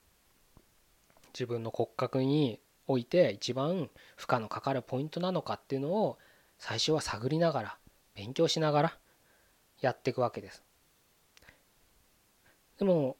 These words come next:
まずフォームとかを気にして最初はやるわけですけど、そうするとやっぱ当たり前ですけど、まずそっちに意識がいくから、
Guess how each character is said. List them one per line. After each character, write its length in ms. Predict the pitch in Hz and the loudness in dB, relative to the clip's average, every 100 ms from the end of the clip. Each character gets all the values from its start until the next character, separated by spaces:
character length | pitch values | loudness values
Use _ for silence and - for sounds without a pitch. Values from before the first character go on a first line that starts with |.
| _ | _
ま 120 | 233 | 0
ず 100 | 220 | 0
フ 220 | - 285 | 4 6
ォ 20 | 302 | 8
ー 40 | |
ム 100 | 170 | 6
と 100 | 135 | 2
か 140 | 120 | -2
を 80 | 110 | -4
気 160 | - 143 | -4 0
に 220 | 143 147 | 2 2
し 140 | - - | 0 -2
て 100 | 143 | 0
最 180 | 139 | 0
初 80 | 131 | 2
は 80 | 139 | 2
や 100 | 131 | 4
る 60 | 131 | 4
わ 120 | 131 | 2
け 80 | 123 | 0
で 100 | 107 | -12
す 80 | - | -10
け 100 | 123 | -8
ど、 180 | 117 107 | -8 -4
そ 140 | 220 | -2
う 20 | |
す 100 | 302 | 0
る 60 | 294 | 0
と 80 | 131 | 0
や 80 | |
っ 40 | 117 | 0
ぱ 100 | 107 | -2
当 60 | |
た 100 | 147 202 | 0 0
り 60 | |
前 180 | 247 254 | 0 -2
で 80 | 269 | -4
す 80 | - | -6
け 100 | 120 | -6
ど、 340 | 123 117 - - - - _ - - - - _ - - - - _ - | -4 -6 -10 -16 -20 -20 _ -20 -18 -18 -20 _ -20 -20 -20 -20 _ 2
ま 120 | 220 | 2
ず 80 | 160 | 2
そ 80 | |
っ 80 | 160 | -2
ち 140 | - 247 | 0 2
に 100 | 214 | 4
意 40 | |
識 180 | - 147 | 2 2
が 80 | 120 | 0
い 60 | |
く 160 | - - | -2 -8
か 100 | 120 | -4
ら、 320 | 120 120 113 | 0 0 0